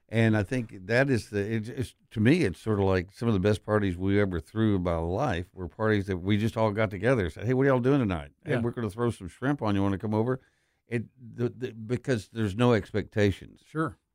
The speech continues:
Speaker 1: And so once things change and you say, "Well, so we're gonna save the trip?" Yeah, the trip's saved. We got another place. This is gonna be an adventure.
Speaker 2: Yeah.
Speaker 1: And I think by the very nature of, of what you guys do in, in scuba,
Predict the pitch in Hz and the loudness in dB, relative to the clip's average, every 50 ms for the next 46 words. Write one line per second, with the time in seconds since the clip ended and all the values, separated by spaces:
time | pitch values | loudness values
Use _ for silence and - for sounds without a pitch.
0 | _ _ - 101 101 - - 120 117 110 123 127 120 - - - - 123 117 113 | _ _ -10 -8 -6 -2 0 2 4 4 4 4 2 0 -4 -2 2 4 4 6
1 | 104 90 - - - 123 120 120 117 110 104 98 87 - 90 92 85 - - 101 | 4 2 0 -4 -2 0 2 2 4 4 2 2 0 -2 -4 -4 -4 -2 -2 0
2 | 92 87 90 82 - 107 90 92 90 98 90 80 - - 113 110 107 95 87 - | 2 2 2 0 0 0 2 2 2 2 2 0 0 0 2 2 2 0 -2 -2
3 | - 117 123 127 127 151 131 82 - - _ - 120 101 - - 120 110 95 67 | 0 0 0 2 0 0 -2 -2 -4 -10 _ -6 -6 -6 -4 -2 0 0 0 0
4 | 65 - 90 87 85 101 95 95 90 92 95 95 98 90 - 107 107 113 120 120 | -2 -6 -10 -4 -2 0 0 0 0 0 0 0 -2 -2 0 2 4 4 4 2
5 | - - _ _ _ _ _ _ _ _ _ 101 98 95 - 113 104 98 104 101 | 0 -4 _ _ _ _ _ _ _ _ _ -10 -10 -6 -2 0 2 4 6 6
6 | 98 101 95 82 80 101 104 98 - - 120 123 123 135 139 131 - _ _ _ | 6 6 4 2 2 0 0 0 -2 -6 -8 -6 -6 -6 -8 -10 -12 _ _ _
7 | _ - 170 202 208 196 - 180 147 135 139 135 123 110 107 123 117 107 101 98 | _ -4 -2 0 0 0 0 0 2 4 4 4 4 2 2 2 4 4 4 4
8 | 98 98 98 104 127 139 - - 90 87 85 87 92 92 87 82 82 87 95 82 | 4 4 4 4 2 0 -2 -2 0 0 2 2 2 0 -2 -4 -8 -8 -8 -4
9 | 80 92 104 95 90 92 87 76 85 87 85 78 76 73 71 69 82 110 131 117 | -2 0 0 0 -2 -4 -6 -4 -2 -2 -2 -2 -4 -8 -8 -2 0 2 4 4
10 | 87 78 78 80 82 73 76 73 73 73 - - - 80 76 76 76 - - _ | 4 2 0 -2 -6 -10 -14 -18 -18 -18 -18 -16 -16 -14 -14 -14 -16 -18 -12 _
11 | 95 92 85 73 69 78 80 92 | -2 0 0 0 -2 -6 -8 -8